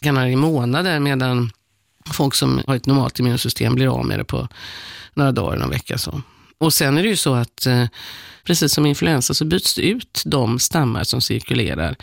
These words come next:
Och det beror ju på naturligtvis att befolkningen har blivit immun. Och då går det inte så bra för det viruset. Rent generellt så brukar man säga att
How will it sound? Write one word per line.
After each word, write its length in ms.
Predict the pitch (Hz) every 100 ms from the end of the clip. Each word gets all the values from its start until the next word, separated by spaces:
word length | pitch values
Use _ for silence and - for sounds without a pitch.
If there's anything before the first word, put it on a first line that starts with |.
| - -
Och 200 | - -
det 120 | 147 196
beror 360 | 190 160 180
ju 120 | 254
på 180 | - 127
naturligtvis 800 | 113 123 - 101 101 - 110 -
att 400 | 127 120 - - 123 - - - -
befolkningen 480 | 156 139 110 123
har 60 | 123
blivit 280 | 120 113 123
immun. 460 | 123 180 147 107 - - - - -
Och 120 | 147
då 100 | 147
går 100 | 160
det 60 | 156
inte 140 | -
så 80 | 123
bra 220 | 160 214
för 140 | -
det 120 | 143 117
viruset. 680 | 117 - - - - - - _ - - - -
Rent 260 | 190 202 -
generellt 220 | 196 139
så 120 | -
brukar 180 | - -
man 100 | 143
säga 540 | - - 165 131 120 156
att 320 | 143 -